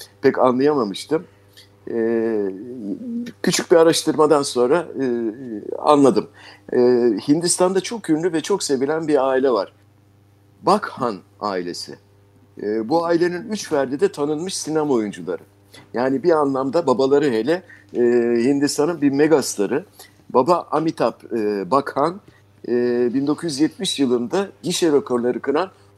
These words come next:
Don adlı bir filmde, filmin başrol oyuncusuymuş.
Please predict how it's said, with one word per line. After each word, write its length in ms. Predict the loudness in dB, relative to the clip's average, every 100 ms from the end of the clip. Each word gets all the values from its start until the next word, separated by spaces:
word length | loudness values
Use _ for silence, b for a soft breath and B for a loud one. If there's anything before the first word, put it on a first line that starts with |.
| -2
Don 240 | 4 4 2
adlı 360 | -2 -4 -4
bir 100 | -4
filmde, 500 | -4 -4 -2 0 -2 0
filmin 380 | 2 2 2 4
başrol 380 | 2 4 4 4
oyuncusuymuş. 840 | 2 -2 -6 -4 -2 -4 -6